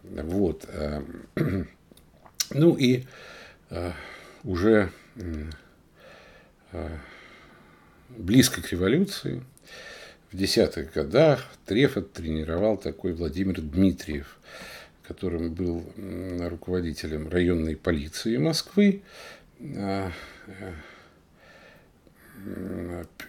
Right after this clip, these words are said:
пес раскрыл более тысяча пятьсот, м, более полутора тысяч угол-, уголовных дел, а его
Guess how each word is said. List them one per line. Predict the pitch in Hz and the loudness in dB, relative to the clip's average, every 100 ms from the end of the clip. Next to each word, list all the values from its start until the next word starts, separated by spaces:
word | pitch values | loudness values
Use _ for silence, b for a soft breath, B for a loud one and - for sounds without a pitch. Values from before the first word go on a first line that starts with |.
| - | -8
пес | - 143 92 - | 8 8 8 2
раскрыл | 98 104 - 131 117 92 87 | 2 0 4 6 6 4 0
более | 90 101 82 78 80 - 147 131 110 95 87 | 0 0 2 -2 -4 -10 -20 -20 -16 -16 -14
тысяча | - 104 - - | -6 -4 -4 -6
пятьсот, | - 98 - 101 85 - - - | -8 -10 -4 -2 -4 -6 -14 -14
м, | - 87 85 85 85 85 85 85 85 | -14 -12 -10 -10 -10 -10 -10 -10 -6
более | 87 87 82 | -2 -2 0
полутора | 92 90 80 92 | 0 -2 -2 -6
тысяч | - - - - | -4 -6 -4 -8
угол-, | 85 87 82 | -8 -4 -4
уголовных | - 101 90 87 82 82 90 | -6 -4 -2 -2 -6 -8 -8
дел, | 104 160 180 170 B B B B - | 0 2 2 -4 B B B B -8
а | - 82 | -2 0
его | 82 87 110 113 95 | 0 0 2 4 2